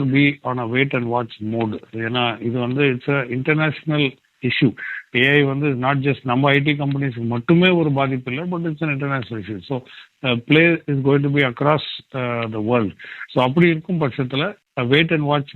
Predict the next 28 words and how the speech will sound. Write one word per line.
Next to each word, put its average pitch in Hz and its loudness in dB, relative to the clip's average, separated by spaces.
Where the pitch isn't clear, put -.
mode 127 2
தான் 151 2
நான் 131 0
கொஞ்சம் 151 4
கவனமாக 139 2
இருங்கன்னு 160 2
மட்டும்தானே 151 0
சொல்லுவே 127 -4
தவிர, 113 -6
uh, 139 0
you 135 0
know, 131 0
பெரிய 139 4
அளவுல 139 2
அந்த 131 -2
ஒரு 120 0
பேனிக் 160 2
ஆகணும் 165 0
அப்படின்ற 147 2
லெவல்ல, 147 4
uh, 139 -2
நான் 127 0
இன்னும் 127 -4
சொல்ல 135 2
மாட்டேன். 127 0
Of 117 -10
course, 135 4
though 131 4